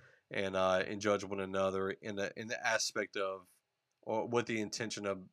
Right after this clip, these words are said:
boasting ourselves, making ourselves feel better. So, <sighs> verse thirteen. Uh, "Come now, you who say, 'Today or tomorrow we will go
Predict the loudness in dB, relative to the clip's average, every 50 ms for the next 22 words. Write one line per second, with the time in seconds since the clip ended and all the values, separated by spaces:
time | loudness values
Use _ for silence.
0 | _ -18 -6 -2 0 0 0 -2 -4 -6 -6 -6 -6 -6 -6 -4 -2 -2 -2 -2
1 | -6 -8 -12 -8 -8 -10 -8 -8 -8 -8 -6 -6 -4 -4 -4 -4 -6 -8 -6 -8
2 | -8 -6 -4 -6 -6 -6 -6 -14 -16 -20 _ _ _ _ _ _ _ _ _ _
3 | _ _ _ _ _ _ -12 -12 -12 -10 -8 -4 -2 -2 -2 -2 -6 -8 _ _
4 | -20 -20 -20 -20 -20 -20 -20 -20 -20 -20 -20 _ _ _ _ _ _ _ _ _
5 | _ _ _ _ _ _ _ _ _ -18 -14 -14 -12 -12 -12 -14 -16 -16 -18 -18
6 | -20 -20 -20 -10 2 4 4 4 6 6 6 6 6 6 6 6 6 6 4 2
7 | -6 -12 _ _ _ _ _ _ _ _ _ _ _ _ _ _ _ _ -16 -16
8 | -16 -16 -20 -20 -20 _ _ _ 2 6 6 8 8 6 6 10 8 8 8 8
9 | 6 8 10 12 12 10 10 6 0 0 0 2 2 2 0 2 2 4 4 4
10 | 4 4 2 -2 -6 -2 2 4 4 4 4 2 0 -2 -2 2 4 4 4 6
11 | 4 4 0 0 0 -4 -4 -6 -6 -2 0 2 2 2